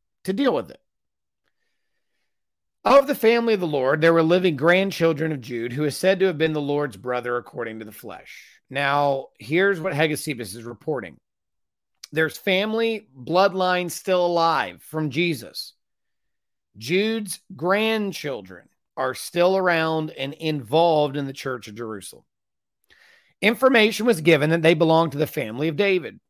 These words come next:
and they were brought to the emperor Domitian, for Domitian feared the coming of Christ as Herod also feared it. So Hegesippus is reporting that Domitian is concerned about this king that's coming, just like Herod was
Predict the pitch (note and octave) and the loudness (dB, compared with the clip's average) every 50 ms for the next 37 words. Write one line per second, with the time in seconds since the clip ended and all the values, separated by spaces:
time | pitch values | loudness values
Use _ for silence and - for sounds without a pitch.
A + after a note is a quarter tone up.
0 | _ _ - D3 D3 D#3+ D#3+ D#3 D3 B2+ A2 D3 F3+ G#3 A3+ - - - F#3+ F3+ | _ _ -8 -4 -2 0 0 0 -2 -2 2 4 6 6 6 4 -2 -8 -10 -6
1 | A3+ G#3 F3+ F3 E3+ C#3+ E3+ E3+ D#3+ D#3+ D#3 D#3 D#3+ D#3 D#3 - B2+ A2+ - - | -2 0 0 0 -2 -2 -4 -4 -2 -2 -2 -2 -2 -4 -4 -8 -12 -12 -10 -10
2 | D3+ C3+ B2+ C3+ C#3+ C#3 C#3 D#3 G#3 A3 - - A3 A#3 A#3 F#3 - - - A#3 | -10 -8 -6 -6 -6 -4 -2 -2 -2 -2 -2 -4 -6 -6 -6 -8 -10 -8 -6 -4
3 | G#3+ F3 C#3+ B2+ C3 C#3 C#3+ D3 - D#3+ E3 E3 F3 F3 F3 D#3 - - D3 C3 | -2 -2 -4 -4 -4 -6 -6 -4 -2 -2 -2 0 -2 -4 -6 -8 -6 -4 0 0
4 | B2 A#2+ A#2 - - - A#2 - - - - D3 D3 D3 D3 C#3+ D3 - _ C3+ | 0 0 -2 -6 -10 -14 -14 -14 -8 -6 -4 -2 -2 -2 -2 -4 -6 -8 _ -4
5 | B2 D3 D3+ - - - A#2+ A#2 G#2+ G#2+ - _ - - - C#3 B2 A2 F#2+ F2 | -2 -2 -4 -6 -10 -10 -8 -8 -8 -10 -12 _ -20 -12 -10 -8 -8 -8 -10 -14
6 | - - _ _ _ _ _ _ - - - - - F3 D3 F3+ A3+ B3+ C#4+ - | -18 -20 _ _ _ _ _ _ -20 -20 -20 -2 0 4 6 6 6 6 4 2
7 | - B3+ C4 G#3 G3+ D#3+ F#3 F3+ F#3 G#3+ - - D#3 C#3+ C3 C3+ C#3 D3+ C#3+ D3+ | 0 2 2 2 2 0 -2 -4 -4 -6 -4 -4 -2 -2 -2 -2 -2 -2 -2 0
8 | D#3 F3+ A3 G#3+ G#3+ G#3+ A3 A3 A3 G#3+ - E3 D3 C#3+ C3+ B2+ - - _ _ | 0 0 0 -2 -2 -4 -4 -6 -6 -6 -4 -4 -4 -4 -4 -6 -12 -16 _ _
9 | _ _ _ _ _ _ _ _ _ _ - G3 F#3 D3+ - - - - C4+ C4+ | _ _ _ _ _ _ _ _ _ _ -2 -2 -2 -2 -4 -6 2 4 4 4
10 | C4 C4 C4 B3+ A#3+ G#3 G3+ F#3+ F#3 E3+ D#3+ D#3 E3 E3 D#3+ - - - - _ | 6 4 2 2 2 2 4 4 4 2 0 0 0 0 0 -2 -8 -14 -16 _
11 | _ - - - B3+ C4 B3 G#3+ G3 D#3 C#3 B2+ A2+ G2+ - - _ _ _ _ | _ -8 0 2 4 4 4 2 0 -2 -4 -8 -10 -12 -14 -18 _ _ _ _
12 | _ _ _ _ _ _ _ _ - D#3 E3+ F3 - - - F#3 E3+ D#3+ A2+ F#2+ | _ _ _ _ _ _ _ _ -2 -2 -2 0 -2 -2 0 2 2 2 -2 -8
13 | - _ _ _ _ - F3 F3+ E3+ F3 E3+ - C3+ E3+ F3 E3+ E3 D#3 C3 C3+ | -14 _ _ _ _ 0 0 2 4 2 2 2 4 4 6 6 4 4 2 -2
14 | B2 A2+ A2+ A2+ A#2 A#2+ - - | -4 -4 -4 -6 -6 -10 -14 -18